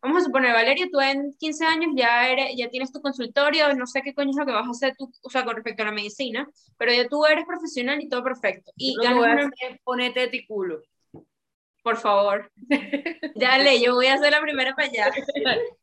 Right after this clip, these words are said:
Speaker 1: Bueno, pero vamos a suponer que tú estás a-, ya en tu momento, en tu mejor momento de, de, de profesionalmente hablando, y ganas una miseria,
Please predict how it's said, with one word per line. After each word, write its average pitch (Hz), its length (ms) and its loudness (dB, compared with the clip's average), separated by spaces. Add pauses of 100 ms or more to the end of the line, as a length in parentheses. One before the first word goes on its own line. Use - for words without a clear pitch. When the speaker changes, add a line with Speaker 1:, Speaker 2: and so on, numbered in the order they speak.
(680)
Speaker 1:
Bueno, 285 260 4
pero 277 180 6
vamos 339 160 2
a - 20 -2
suponer 302 300 0
que 330 100 -4
tú 302 100 -12
estás 285 240 -4
a-, - 880 -10
ya 269 440 4
en 285 120 -6
tu 277 120 -10
momento, 220 500 -4
en 214 80 -6
tu 220 80 -4
mejor 220 260 -4
momento 262 380 2
de, 285 220 4
de, 262 60 0 (140)
de 214 380 -4
profesionalmente 247 680 -2
hablando, 214 420 0
y 262 100 -2
ganas 254 240 0
una 294 160 -2
miseria, 240 440 -6